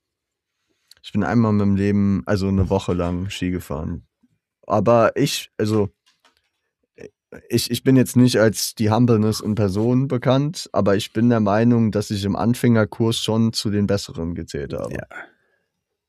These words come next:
Speaker 2: Und Snowboard auch oder nur Ski?
Speaker 1: Nee, nee, nur Ski. Nur Ski.
Speaker 2: Okay.
Speaker 1: Also einmal, und das war, das war damals so gehandelt,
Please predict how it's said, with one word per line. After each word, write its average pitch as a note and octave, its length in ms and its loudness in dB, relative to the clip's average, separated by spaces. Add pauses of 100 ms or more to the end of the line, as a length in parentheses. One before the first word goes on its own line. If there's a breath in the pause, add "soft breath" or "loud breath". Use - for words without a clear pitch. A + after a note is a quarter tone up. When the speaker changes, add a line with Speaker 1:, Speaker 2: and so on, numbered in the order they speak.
(840)
Speaker 2:
Und B2 240 2
Snowboard G2+ 400 2
auch C3+ 220 2
oder A2+ 140 6
nur F2+ 180 2
Ski? - 260 -6 (480)
Speaker 1:
Nee, A2+ 160 2
nee, G#2+ 140 2
nur G2 160 -2
Ski. - 260 -12 (220)
Nur F#2+ 160 -8
Ski. - 140 -16
Speaker 2:
Okay. - 260 -18
Speaker 1:
Also F#2 300 -6
einmal, G#2+ 580 2
und G2 180 -4
das G#2 140 -4
war, A2+ 240 4
das - 220 -8
war A#2 80 4
damals A#2 360 2
so C3+ 140 -2
gehandelt, A#2+ 640 2